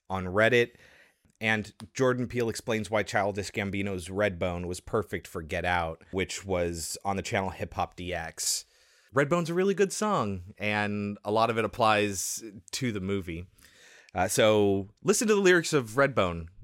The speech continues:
if you haven't already, and, and see if you agree. Anyway, all of these articles and the videos, they discuss Get Out positively in general.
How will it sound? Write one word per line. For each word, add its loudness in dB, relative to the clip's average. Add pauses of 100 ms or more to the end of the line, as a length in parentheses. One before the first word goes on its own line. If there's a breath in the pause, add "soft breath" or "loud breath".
(120)
if -10
you -2
haven't -2
already, 0
and, -8
and -10
see -4
if -6
you -6
agree. -6 (760)
Anyway, 6
all 6
of 4
these 2
articles 4
and 2
the 0
videos, 0
they -2
discuss -4
Get -2
Out 2 (380 loud breath)
positively 4
in 2
general. 4